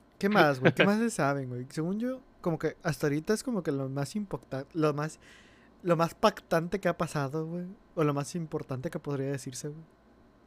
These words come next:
Speaker 2: Güey, el de Doctor Irrespect ya no me acordaba, güey. Que el chile, qué miedo, güey.
Speaker 1: Sí, güey,
Speaker 2: Que,
Speaker 1: pues
Speaker 2: que, que, que ubiquen tu casa, güey, y, y disparen, güey.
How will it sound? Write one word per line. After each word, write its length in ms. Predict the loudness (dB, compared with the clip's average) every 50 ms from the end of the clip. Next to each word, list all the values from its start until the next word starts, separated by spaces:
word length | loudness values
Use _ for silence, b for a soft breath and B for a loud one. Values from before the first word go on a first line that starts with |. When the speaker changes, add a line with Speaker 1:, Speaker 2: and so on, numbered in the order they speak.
| _ _ _ -20 -20 _ _ _ -4 0
Speaker 2:
Güey, 220 | 2 6 6 6
el 120 | 6 6
de 100 | 6 6
Doctor 320 | 6 6 4 4 4 4 4
Irrespect 360 | 4 2 0 -2 -4 0 2
ya 80 | 2 2
no 80 | 2
me 60 | 2
acordaba, 400 | 0 0 0 0 0 2 2 0 0
güey. 100 | 0 -2
Que 120 | -4 -4
el 60 | -2
chile, 240 | 2 4 4 4 4
qué 120 | 4 2 0
miedo, 320 | 2 2 2 2 2 2
güey. 200 | 0 -2 -4 -6
Speaker 1:
Sí, 280 | -8 -8 -6 -4 -4 -2
güey, 100 | 2 6
Speaker 2:
Que, 340 | 8 10 10 10 8 6 4
Speaker 1:
pues 200 | 4 2 2 4 4
Speaker 2:
que, 100 | 4 4
que, 60 | 6
que 100 | 6 6
ubiquen 280 | 6 8 8 6 6
tu 120 | 6 4 6
casa, 280 | 8 8 8 10 8 8
güey, 400 | 10 10 10 10 10 8 6 4
y, 800 | 2 -2 -12 -20 _ _ _ _ _ _ _ _ _ _ -6 -4
y 400 | -2 0 0 0 0 0 -2 -4 -2 2
disparen, 480 | 4 4 4 8 10 10 10 10 10 6
güey. 280 | 6 6 6 6 4